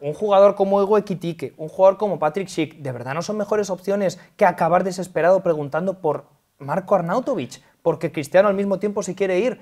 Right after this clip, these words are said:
Esto es un poco la reflexión al respecto, viendo cómo han funcionado estos jugadores o cómo se han movido en el mercado.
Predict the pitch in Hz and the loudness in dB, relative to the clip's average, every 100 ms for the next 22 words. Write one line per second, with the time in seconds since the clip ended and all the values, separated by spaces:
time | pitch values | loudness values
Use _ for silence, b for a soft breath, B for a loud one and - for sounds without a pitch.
0 | b b - - 220 160 143 233 - 143 | b b -6 -4 -4 -2 0 2 2 -2
1 | 143 131 131 147 131 131 127 165 165 202 | -2 -4 -6 -6 -6 -8 -2 -2 0 -2
2 | 226 160 143 151 185 175 170 165 170 165 | -4 -6 -6 -4 -2 -2 -2 -2 -4 -4
3 | 156 175 175 147 160 214 208 165 180 185 | -2 -4 -4 -2 0 0 -4 -4 -4 -6
4 | 165 127 127 117 113 113 - 113 | -6 -4 -4 -6 -10 -12 -8 -8